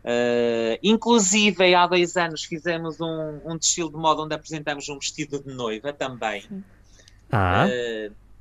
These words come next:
Speaker 1: tudo o que a imaginação, eh, deixar e o material ajudar, nós podemos confeccionar.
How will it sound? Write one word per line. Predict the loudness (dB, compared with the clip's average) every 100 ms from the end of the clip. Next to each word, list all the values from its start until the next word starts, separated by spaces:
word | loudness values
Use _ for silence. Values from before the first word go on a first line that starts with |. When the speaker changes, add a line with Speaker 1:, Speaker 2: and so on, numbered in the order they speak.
| -20 -20 -16
Speaker 1:
tudo | -2 2 2
o |
que | 0 0
a |
imaginação, | 4 6 6 4 2 2 2 2 2 0
eh, | -2 -2
deixar | -2 -2 -2 -2 -2 -4 -6 -12 -16 -20 -20 -12
e | -4 0
o | 2
material | 0 -2 -4 2 4 4 2 -4 -10 -8
ajudar, | -6 -6 -4 0 0 0 -4 -12 -20 _
nós | -4 -2 -2
podemos | -4 -6 -4 -4
confeccionar. | -2 0 -2 -2 -2 -4